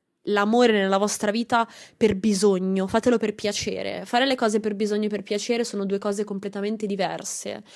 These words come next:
Ehm, e una volta che fai un qualcosa per piacere e non per bisogno, ecco, eh, non ti accontenti delle briciole, non ti accontenti del minimo indispensabile. Ehm, e non avete bisogno che qualcuno vi accetti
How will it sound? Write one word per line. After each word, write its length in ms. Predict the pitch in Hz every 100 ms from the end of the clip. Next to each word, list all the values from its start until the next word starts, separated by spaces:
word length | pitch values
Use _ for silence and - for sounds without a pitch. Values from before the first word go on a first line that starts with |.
| - - -
Ehm, 420 | - 110 202 196
e 80 | 214
una 120 | 226
volta 240 | 285 294
che 100 | 254
fai 160 | 240 214
un 100 | 214
qualcosa 440 | 214 214 226 220
per 380 | 214 208 196 -
piacere 680 | - 208 208 - 202 185 185
e 80 | 202
non 200 | 226 226
per 160 | 208
bisogno, 540 | 196 208 233 240 247 220
ecco, 440 | 190 - 196 185 - - _
eh, 300 | - - 117 220
non 140 | 214
ti 100 | 214
accontenti 560 | 202 196 190 160 180 190
delle 180 | 185
briciole, 380 | 185 185 - 196
non 180 | 196 208
ti 80 | 208
accontenti 540 | 208 196 196 196 185
del 140 | 185 190
minimo 280 | 202 196
indispensabile. 1120 | 185 190 190 - 190 196 190 196 196 190 185 196 - _ _ -
Ehm, 460 | - - - - - _ _ _
e 120 | - 240
non 120 | 254
avete 280 | 269 320 247
bisogno 320 | 226 247 269
che 100 | 202
qualcuno 340 | 202 196 254
vi 120 | 208 190
accetti 840 | - - 226 233 _ - 160 175